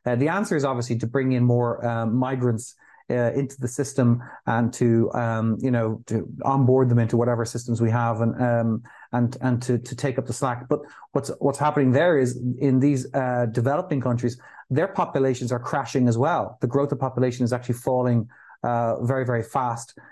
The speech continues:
um, and because they're beginning to, you know, become more middle class and less lower class,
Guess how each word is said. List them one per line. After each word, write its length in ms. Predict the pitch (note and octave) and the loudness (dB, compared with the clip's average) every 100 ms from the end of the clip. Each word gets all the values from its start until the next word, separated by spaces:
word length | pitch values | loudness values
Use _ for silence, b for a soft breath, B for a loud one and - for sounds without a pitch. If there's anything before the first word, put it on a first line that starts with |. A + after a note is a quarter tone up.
| B - | B -4
um, 440 | B2+ A#2+ A#2 A#2+ | -2 0 0 0
and 320 | C3 B2+ B2 | 0 0 0
because 260 | B2 B2+ A#2+ | 0 0 0
they're 320 | C3+ C#3+ C#3 | 0 0 -4
beginning 500 | A#2 B2+ B2 B2 A#2+ | -4 -6 -2 0 0
to, 320 | A#2+ B2 A#2+ G2 | 0 0 0 0
you 80 | B2+ | 0
know, 220 | A2+ A2+ B B _ | 0 -4 B B _
become 260 | C3 C3+ B2 | -4 -2 0
more 180 | B2 | 0
middle 260 | B2 D#3 D#3+ | 0 0 -2
class 360 | D3+ C3+ B2 B2 | -4 -6 -4 -2
and 100 | A#2+ | 0
less 260 | A#2 - | 0 0
lower 300 | B2+ B2+ B2+ | 0 2 0
class, 360 | B2 A#2+ A#2 | -2 -2 -4